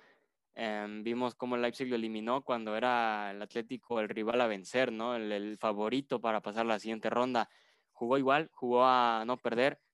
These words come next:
y terminó perdiendo. Otra vez juega a no perder y terminó perdiendo. Me parece que es un estilo que el Cholo ya adoptó en,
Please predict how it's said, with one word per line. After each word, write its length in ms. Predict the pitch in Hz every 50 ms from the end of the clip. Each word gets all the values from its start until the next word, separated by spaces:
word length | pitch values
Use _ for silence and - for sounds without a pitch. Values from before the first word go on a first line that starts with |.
| _ _ _ -
y 80 | 139
terminó 320 | - 123 117 120 120 113 -
perdiendo. 520 | 123 110 113 117 123 131 135 143 143 113
Otra 280 | 85 117 113 - 127 123
vez 160 | 123 120 -
juega 220 | - 131 127 127
a 40 | 120
no 120 | 123 120
perder 360 | - - 127 117 127 127 - -
y 100 | 127 123
terminó 340 | - 120 110 113 113 113 107
perdiendo. 560 | - 117 113 113 120 131 135 139 143 147 143 - - _ _ _ _ _ _ _ _ _
Me 120 | 127 123 110
parece 260 | 127 123 127 147 -
que 80 | 135
es 80 | 131 117
un 100 | 139 139
estilo 440 | 127 - - - 127 131 131 127 -
que 100 | - 113
el 60 | 107
Cholo 280 | - - 127 123 127 123
ya 220 | 117 120 117 127
adoptó 600 | 127 120 113 - _ - 123 120 127 135 139 -
en, 760 | 131 127 113 110 110 110 107 107 107 107 104 107 104 104 104